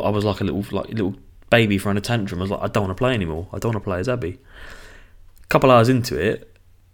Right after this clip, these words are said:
I actually started to like the Abby campaign. By the end of it, I really liked Abby. And I understood everything about her. I understood why she'd done everything. You learn about, you know, Joel killed her dad. She's basically doing the same thing as Ellie, but on the opposite side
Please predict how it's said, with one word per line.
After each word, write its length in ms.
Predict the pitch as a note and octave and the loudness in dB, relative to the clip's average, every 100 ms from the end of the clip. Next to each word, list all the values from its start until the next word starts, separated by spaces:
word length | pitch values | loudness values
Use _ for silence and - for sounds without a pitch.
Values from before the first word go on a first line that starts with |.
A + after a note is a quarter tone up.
| _ _ | _ _
I 140 | G#2+ A2+ | 0 0
actually 120 | A2 | 0
started 280 | - E2+ - | 0 -2 0
to 60 | A2 | 2
like 180 | G2 | 2
the 80 | G#2+ | 2
Abby 200 | G2 G2+ | 0 -2
campaign. 520 | - F#2+ G2 F2+ D#2+ F#2 | -4 -4 -2 -2 -2 -2
By 180 | A#2 G#2 | 0 2
the 60 | |
end 140 | A2+ G#2 | 2 0
of 100 | - | -2
it, 300 | E2 G#2+ - - | -4 -4 -2 -2
I 40 | |
really 260 | A2+ A2+ G#2+ | 0 2 2
liked 220 | G2+ - | 0 0
Abby. 340 | A2+ F2+ F#2 - - - - - - _ - - - | -2 -2 -6 -10 -20 -20 -20 -20 -20 _ -20 -16 -2
And 140 | G2 | 2
I 100 | G2 | 2
understood 300 | G#2+ G2+ G#2+ | 2 4 6
everything 520 | G2+ G2+ G2 F#2+ F#2+ - | 6 4 0 0 -2 -2
about 300 | G#2+ A2 D#2 | 4 4 4
her. 80 | |
I 40 | F2 | 0
understood 300 | G2 - G2 | -2 -2 2
why 140 | G2 | 2
she'd 140 | F#2+ G#2+ | 2 0
done 140 | G2 | 0
everything. 460 | G2+ F#2+ F#2+ F#2 F#2+ | 0 -2 -2 -2 0
You 140 | F#2 | 2
learn 160 | G2+ F#2+ | 2 2
about, 360 | F#2+ F#2 F2+ - - - | 0 0 0 -4 -18 -8
you 60 | A2 | -2
know, 100 | F2+ | -2
Joel 240 | E2+ G2 | 4 4
killed 220 | G2 G2 F#2+ | 4 2 0
her 100 | F#2 | 0
dad. 420 | F#2+ F#2+ F#2 - - - - | 0 0 -2 -6 -16 -20 -8
She's 200 | - C#3 | 2 6
basically 320 | C3 A2+ G#2+ | 6 4 2
doing 180 | G2+ G#2+ | 4 4
the 60 | G2 | 4
same 240 | A2 G#2 | 2 2
thing 200 | F#2+ G2 | 0 2
as 60 | G2+ | 6
Ellie, 380 | A2 D#2+ F2 G2 - - | 4 4 -2 -4 -10 -8
but 100 | - | -4
on 100 | G#2 | 0
the 80 | |
opposite 260 | G2+ G2 - | 0 0 -6
side 340 | - A#2 E2 | 0 0 0